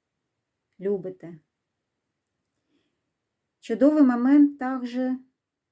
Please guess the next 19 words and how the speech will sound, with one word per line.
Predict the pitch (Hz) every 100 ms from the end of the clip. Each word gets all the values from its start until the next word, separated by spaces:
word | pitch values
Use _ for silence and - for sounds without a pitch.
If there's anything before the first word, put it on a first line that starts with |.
| _ _ _ _ _ _ _ _ _ -
для | 175 220
початку | 226 226 - 254 277 233
чогось | 214 220 214
нового, | 190 180 175 180
особливого. | 185 - 175 175 180 175 175 180 185 _ _ _ _ _ -
Якщо | 185 - 220
це | 214 - 214
стосується | 202 - 202 208 196 -
творчості, | 185 175 233 226 214 190 - 190
сім'ї, | - 185 180 208 233 226 _ _ -
особливо | - 190 180 190 190
росту | 262 320 -
або | 180 180 202
зде-, | 190 208 180 156 _ _
оздоровлення, | 220 196 220 190 160 165 165 185 _ _ _ _ _ _ _ -
коли | 196 208
йде | 190 208 208 196 _ _ _ _
внутрішнє | 180 214 233 220 185 175 175 170
зсилення. | - - 175 170 175 - -